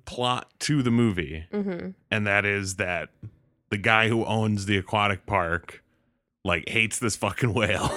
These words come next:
Speaker 1: <laughs>
Speaker 2: Yeah.
Speaker 1: and keeps saying it throughout the movie.
Speaker 2: Mm-hmm.
Speaker 1: And it's, like, losing him money.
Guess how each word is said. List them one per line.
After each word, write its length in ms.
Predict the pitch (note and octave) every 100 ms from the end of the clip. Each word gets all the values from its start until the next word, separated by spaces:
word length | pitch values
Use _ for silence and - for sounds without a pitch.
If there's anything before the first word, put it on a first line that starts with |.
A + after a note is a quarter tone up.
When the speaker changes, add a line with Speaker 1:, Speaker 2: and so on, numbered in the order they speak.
| -
Speaker 1:
<laughs> 40 |
Speaker 2:
Yeah. 180 | G3+ E3 D#3
Speaker 1:
and 160 | B2+
keeps 280 | B2 B2+ A#2
saying 280 | - A#2+ G#2+
it 120 | G#2
throughout 240 | A2 G#2+ G#2
the 60 |
movie. 440 | G#2 G#2 F2+ E2+ F2+ -
Speaker 2:
Mm-hmm. 320 | G#3 G#3 - - _
Speaker 1:
And 200 | G#2+ G2
it's, 200 | F#2 -
like, 160 | F2 E2+
losing 460 | G2+ A#2+ B2+ B2
him 140 | A#2+ A2+
money. 500 | G#2+ G#2 G2 F#2+